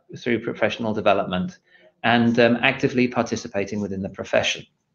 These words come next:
So where to start? How do you get going if you're thinking about,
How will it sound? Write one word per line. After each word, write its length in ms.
So 420
where 280
to 100
start? 480
How 400
do 120
you 120
get 260
going 320
if 140
you're 100
thinking 360
about, 520